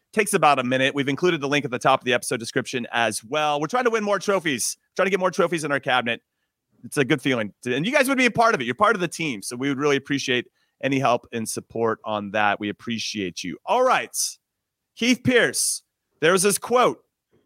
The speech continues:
from Greg Berhalter that I have to read to you 'cause I think it's interesting. We saw it today and, uh, yeah, it was really, really interesting. He says,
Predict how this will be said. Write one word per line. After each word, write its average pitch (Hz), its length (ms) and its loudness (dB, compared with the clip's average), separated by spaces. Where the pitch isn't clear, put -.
from 190 580 0
Greg 175 320 -2
Berhalter 127 540 0
that 113 120 -4
I 117 120 2
have 139 220 -4
to 131 100 -6
read 127 240 -4
to - 120 -12
you 98 80 -8
'cause 107 100 -8
I 120 60 -2
think 175 140 -4
it's 165 120 -4
interesting. 131 340 -4
We 117 80 0
saw 160 300 4
it 165 80 -4
today 139 540 2
and, 113 540 -2
uh, 104 340 2
yeah, 208 180 4
it 240 60 4
was 185 160 2
really, 254 240 4
really 220 260 2
interesting. 170 640 -2
He 165 100 -4
says, 196 460 0